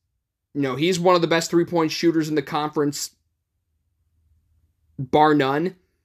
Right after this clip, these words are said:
One of the best volume scorers in the conference, bar none. And he actually has the most defensive rebounds of anyone in the Big East. It's crazy to,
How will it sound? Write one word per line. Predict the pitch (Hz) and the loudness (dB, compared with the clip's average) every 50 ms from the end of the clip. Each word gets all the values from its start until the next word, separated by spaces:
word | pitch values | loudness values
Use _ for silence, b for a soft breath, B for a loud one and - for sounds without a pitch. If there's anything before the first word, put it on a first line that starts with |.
| _ _ _ _ _ _ _ _ _ | _ _ _ _ _ _ _ _ _
One | - 139 147 156 | -2 2 2 2
of | 160 | 4
the | 160 - | 4 2
best | 156 156 151 139 139 | 2 2 0 0 0
volume | 135 151 156 190 220 220 196 165 | 0 2 4 4 4 4 4 2
scorers | 143 - - 165 160 143 143 139 - | 0 0 2 4 6 6 6 4 2
in | 139 | -6
the | 127 | -6
conference, | 123 - 143 131 131 - 131 123 127 | -6 -6 -6 -6 -4 -4 -6 -6 -8
bar | - - 131 123 120 117 | -8 -6 -4 -4 -4 -4
none. | 117 117 110 107 107 117 127 - _ _ _ _ _ _ _ _ _ _ _ _ _ _ _ _ _ _ _ _ _ _ _ _ _ _ _ _ _ _ _ _ _ _ _ _ _ _ _ _ _ _ _ _ _ _ _ | -4 -6 -6 -6 -6 -8 -8 -10 _ _ _ _ _ _ _ _ _ _ _ _ _ _ _ _ _ _ _ _ _ _ _ _ _ _ _ _ _ _ _ _ _ _ _ _ _ _ _ _ _ _ _ _ _ _ _
And | - 135 143 151 | -2 0 2 4
he | 156 156 156 | 4 4 4
actually | 170 214 226 - 247 233 233 220 196 | 2 2 0 -2 -6 -6 -4 0 0
has | 196 196 196 175 160 | 2 2 2 0 2
the | 147 160 | 0 -2
most | 156 151 147 160 220 240 - | 0 2 2 2 0 0 0
defensive | 220 202 208 202 185 196 170 147 | -2 -2 0 -2 -2 -2 -2 -2
rebounds | 151 156 156 147 127 120 113 123 | 0 -2 0 -2 -4 -4 -6 -6
of | 113 117 | -6 -6
anyone | 120 139 147 143 135 131 | -4 -4 -4 -4 -4 -4
in | 127 120 | -4 -4
the | 113 | -6
Big | 113 113 110 107 107 | -6 -6 -8 -6 -6
East. | 104 101 87 95 - - | -8 -8 -8 -10 -12 -12
It's | 104 - | -12 -10
crazy | - - 131 139 131 135 117 | -4 -4 -4 -2 -2 -2 -2
to, | 110 104 95 | -2 -2 -6